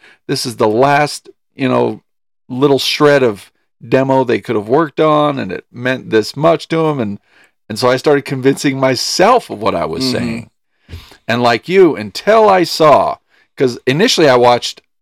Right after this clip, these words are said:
Speaker 1: I watched the mini documentary,
Speaker 2: Mm-hmm.
Speaker 1: The Making of, um, and it really hit me when,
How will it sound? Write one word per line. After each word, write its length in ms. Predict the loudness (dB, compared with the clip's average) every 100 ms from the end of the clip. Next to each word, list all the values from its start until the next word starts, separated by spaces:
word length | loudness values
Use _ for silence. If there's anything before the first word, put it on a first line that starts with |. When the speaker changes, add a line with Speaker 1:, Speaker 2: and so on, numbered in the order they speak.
| _ -4
Speaker 1:
I 40 |
watched 260 | 0 0 -2
the 60 | -4
mini 260 | -4 -2
documentary, 800 | 2 2 2 -4 -4 -6 -8 -10
Speaker 2:
Mm-hmm. 280 | -10 -10 -8
Speaker 1:
The 60 | -4
Making 380 | -4 -4 -6
of, 280 | -6 -8 -12 _ _ _ _ _ _ _ _ _
um, 400 | -4 0 -2 -4 -8
and 160 | -4 -2
it 60 | -2
really 380 | 2 4 4 2
hit 220 | 0 0
me 120 | -2
when, 560 | -2 0 0 -2 -4